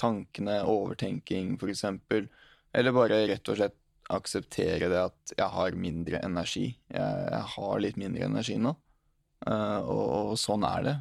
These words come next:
Og, og på en måte, ja, bli, bli enig med deg selv at det, det går fint. Det er, det er vin-, nå er det vinteren. Nå, nå, nå er det akkurat sånn som det er nå, så er det sånn. Og så må du akseptere for eksempel overtenking og sånt da.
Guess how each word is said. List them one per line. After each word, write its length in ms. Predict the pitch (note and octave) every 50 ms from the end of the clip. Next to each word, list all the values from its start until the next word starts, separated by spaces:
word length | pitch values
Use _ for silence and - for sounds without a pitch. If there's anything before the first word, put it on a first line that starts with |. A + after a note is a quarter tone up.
| C#3 -
Og, 340 | - A2+ A2+ A#2+ - A#2 -
og 120 | - - -
på 100 | - -
en 60 | A2
måte, 240 | F#2+ - - G2+ G#2 G2 - _ _ _ _ _ _ _ _ _ _ _ _ _ _ _ - -
ja, 160 | - - - A1 - - - - - - - E3 F3 D#3+ D3 D3 - _ _ _ _ _ _ _ _ -
bli, 440 | - - - F2 G2 A#2+ B2 B2+ B2
bli 240 | A#2+ A#2+ B2 A#2+ A#2+
enig 180 | A#2 A2 G#2 G2+
med 120 | G#2+ A#2
deg 140 | A#2+ C#3 D3
selv 200 | - A2 G#2+ B2
at 80 | A#2+ A2+
det, 160 | G#2+ A2 A2 A2 G#2+
det 160 | A2 A2 A2
går 140 | G2+ G#2 G2 A#2+
fint. 460 | - A2 - F#3+ - - - - - _ _ _ _ _ - - - _ _ _
Det 120 | - - B2+
er, 160 | B2 A#2+ A#2+
det 80 | A#2+ A#2+
er 80 | A#2+ A#2
vin-, 200 | A2+ G#2 G2+ - -
nå 140 | A#2+ B2+ B2+
er 120 | A#2+ A2+
det 80 | A2+ A#2
vinteren. 380 | A2+ G#2 - - - E3+ D#3 - _ -
Nå, 180 | - C3+ C3 B2+ B2+ B2+ B2
nå, 200 | A#2+ A#2+ A#2+ B2 A#2+ A#2 A#2+ A#2+ - - - - - - - - - - - _ _ -
nå 180 | - - C3 C#3 A#2+
er 220 | A#2 A#2 A2 A2+
det 120 | A#2 B2 A#2+ - -
akkurat 340 | - A#2+ - - C3+ B2+ A#2+
sånn 120 | C3 A#2+
som 120 | A#2+ B2 A#2+
det 100 | B2 B2
er 60 | B2
nå, 120 | B2+ C3+ B2+
så 140 | - A#2+ A2+
er 100 | A2 A2+
det 100 | A#2 -
sånn. 200 | C#3 - - F3 - _ _ _ _ _ _ _ _ _ -
Og 160 | - C#3 C3
så 180 | - - B2+ C3+
må 280 | A#2+ B2 A#2 C3 C#3 D3
du 100 | B2+ A#2 - -
akseptere 560 | - - - - B2 B2 - A2 G2+ F#2 E2+
for 80 | C3
eksempel 360 | G#2 - - G2+ F#2 - - A#2
overtenking 560 | A2+ - - - A2 F#2+ G2+ - - G2+ A2
og 140 | G#2+ A2 A2+
sånt 220 | - - C3+ C#3+ -
da. 100 | -